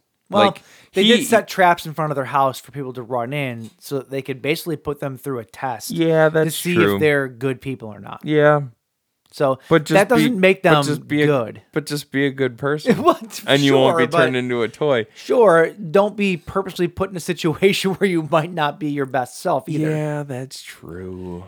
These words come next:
Speaker 1: You know?
Speaker 2: But, uh, so,
Speaker 1: <clears throat>
Speaker 2: I,
Speaker 1: I mean,
Speaker 2: but
Speaker 1: it doesn't
Speaker 2: he
Speaker 1: make him a bad
Speaker 2: Okay,
Speaker 1: guy.
Speaker 2: but I, I like the sport. I like the sporting nature of, of these two, though. Like, they're, they, they even,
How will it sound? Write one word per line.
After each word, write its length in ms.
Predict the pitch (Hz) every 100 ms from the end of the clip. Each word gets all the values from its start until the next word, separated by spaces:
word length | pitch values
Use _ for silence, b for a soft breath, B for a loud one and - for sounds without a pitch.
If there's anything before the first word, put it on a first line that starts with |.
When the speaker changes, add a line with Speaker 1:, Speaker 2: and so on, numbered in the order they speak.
| -
Speaker 1:
You 80 | 147
know? 80 | 143
Speaker 2:
But, 500 | 175 165 151 - - _
uh, 160 | - 123 113 135
so, 460 | 139 175 165 143 -
Speaker 1:
<clears throat> 0 |
Speaker 2:
I, 280 | - 147
Speaker 1:
I 60 | 170
mean, 100 | 170
Speaker 2:
but 60 | 233
Speaker 1:
it 40 |
doesn't 240 | 180 - 247
Speaker 2:
he 40 |
Speaker 1:
make 220 | 214 214
him 120 | 180 156
a 80 |
bad 380 | 139 151 220 294 214
Speaker 2:
Okay, 460 | 160 143 139 123
Speaker 1:
guy. 100 | 127 143
Speaker 2:
but 200 | 160 180
I, 200 | 180 170
I 140 | - 156
like 440 | 151 165 185 -
the 120 | 175
sport. 480 | 160 - - 139 139
I 80 | 120
like 320 | 135 139 160
the 140 | - 143
sporting 680 | - - 127 127 127 123
nature 560 | 110 110 110 - 95 90
of, 300 | 85 85 107
of 200 | - 170
these 240 | 82 90 -
two, 240 | - 87
though. 240 | 76 73 82
Like, 300 | 78 82 -
they're, 360 | 101 101 92
they, 640 | - 92 104 95 92 87 - _ _ _ _ _ _ _ -
they 140 | 104
even, 340 | 117 127 120